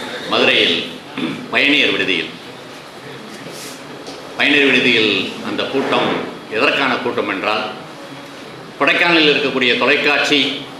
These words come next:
கோபுரத்தை ஹிந்தி, ஹிந்தி ஒளிபரப்பிற்காக அதை தகர்க்க போன தமிழ் போராளிகள் மாறன் மற்றும் மூன்று தோழர்கள்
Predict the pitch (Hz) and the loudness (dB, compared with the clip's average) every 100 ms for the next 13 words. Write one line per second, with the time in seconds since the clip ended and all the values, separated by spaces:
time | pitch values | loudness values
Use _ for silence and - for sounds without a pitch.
0 | - - - - - - - - - - | -10 -10 -12 -14 -14 -14 -14 -16 -16 -4
1 | 143 147 143 123 - 127 127 - - - | 4 6 6 4 4 2 2 -4 -10 -14
2 | - - - - 160 165 165 156 143 123 | -16 -16 -2 2 2 6 6 6 4 2
3 | - - - - - - - - - - | -4 -8 -10 -10 -12 -14 -14 -16 -14 -16
4 | - - - 151 165 151 143 135 127 127 | -16 -14 -2 2 4 6 6 6 2 0
5 | 117 123 120 131 123 120 - - 110 110 | 0 0 2 4 2 2 -2 -6 0 0
6 | 107 110 127 131 123 110 117 123 127 123 | 2 0 0 0 0 2 2 2 2 -2
7 | - - - - - - - - - 135 | -6 -10 -12 -14 -14 -16 -16 -8 0 2
8 | 135 131 120 110 107 104 98 87 - 107 | 2 2 2 2 2 2 0 -2 -2 2
9 | 120 123 117 110 - 110 101 - 107 113 | 4 2 0 -2 -2 -2 -4 -8 -6 -2
10 | 110 107 117 117 110 120 | 0 0 0 2 2 0